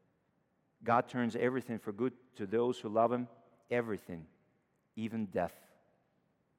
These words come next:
For death is gain.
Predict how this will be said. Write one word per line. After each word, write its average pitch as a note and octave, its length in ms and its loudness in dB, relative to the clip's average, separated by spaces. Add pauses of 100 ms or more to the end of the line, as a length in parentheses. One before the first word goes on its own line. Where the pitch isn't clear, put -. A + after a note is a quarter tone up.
(880)
For A#2 140 -2
death A#2 380 6 (800)
is C3 180 -6
gain. F#2 520 -6